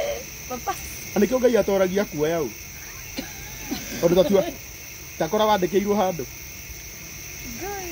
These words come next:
Speaker 2: Tũngĩenda Ngai oe Samido amũtware China ĩ, kana Papasi. Ũngiuga Samido nĩko kahũthũ.
Speaker 1: Ĩĩ.
Speaker 2: No thaa ici?
Speaker 1: No nĩ Papasi wĩ kũu.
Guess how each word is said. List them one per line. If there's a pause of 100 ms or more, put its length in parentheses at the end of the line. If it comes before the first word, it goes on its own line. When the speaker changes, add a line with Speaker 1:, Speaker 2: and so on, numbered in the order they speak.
(320)
Speaker 2:
Tũngĩenda
Ngai
oe
Samido
amũtware
China
ĩ,
kana
Papasi. (920)
Ũngiuga
Samido
nĩko
kahũthũ. (100)
Speaker 1:
Ĩĩ.
Speaker 2:
No
thaa
ici?
Speaker 1:
No (140)
nĩ
Papasi
wĩ
kũu.